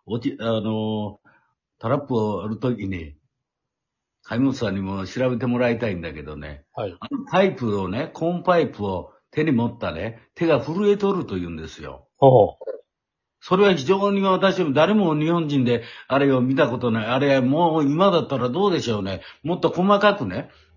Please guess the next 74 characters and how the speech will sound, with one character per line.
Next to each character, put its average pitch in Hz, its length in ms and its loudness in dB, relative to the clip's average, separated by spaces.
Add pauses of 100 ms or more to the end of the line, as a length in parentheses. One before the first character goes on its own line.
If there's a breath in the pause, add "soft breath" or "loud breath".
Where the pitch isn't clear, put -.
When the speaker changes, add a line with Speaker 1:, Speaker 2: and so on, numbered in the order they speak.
Speaker 1:
あ 131 160 0
の、 127 180 0
見 127 240 0
た 127 140 4
ら 120 200 2
マ 131 140 4
ッ 135 140 -4
カ 202 200 4
ー 185 40 4
サ 143 220 2
ー 113 40 2
を 104 120 0
で 92 160 -6
す - 140 -10
ね、 95 260 -6 (320 loud breath)
と 170 80 -2
に 180 80 0
か 156 140 4
く 131 120 0
日 151 120 4
本 151 200 2
に 117 160 2
侵 139 240 0
攻 143 160 -2
す 135 140 -8
る 143 160 0
で 107 120 -2
す - 120 -10
ね、 95 160 -4
一 98 140 -6
週 165 280 -4
間 156 340 0
遅 151 240 -2
ら 175 120 2
せ 170 160 -2
る 165 140 -2
と 117 100 -6
い 104 120 -4
う 101 60 -6
こ 98 140 -6
と 87 160 -10
を 80 80 -10
ね、 90 220 -10 (220 soft breath)
岡 139 260 0
田 180 120 6
伊 135 140 0
達 135 300 0
夫、 123 120 0
当 147 240 -2
時 117 120 -2
の 107 100 -2
外 107 160 -4
務 104 160 -4
大 107 160 0
臣 92 160 -8
の 92 140 -6
岡 151 160 0
田 147 120 0
伊 107 120 -8
達 113 300 -6
夫 107 40 -2
に 107 100 -4
命 110 220 -2
令 110 140 -4
し - 80 -16
た 120 100 -2
の 151 100 0
も 147 140 -2
猪 90 240 -6
熊 80 160 -14
さ 80 140 -14
ん 76 80 -14
で 69 100 -18
す。 - 220 -20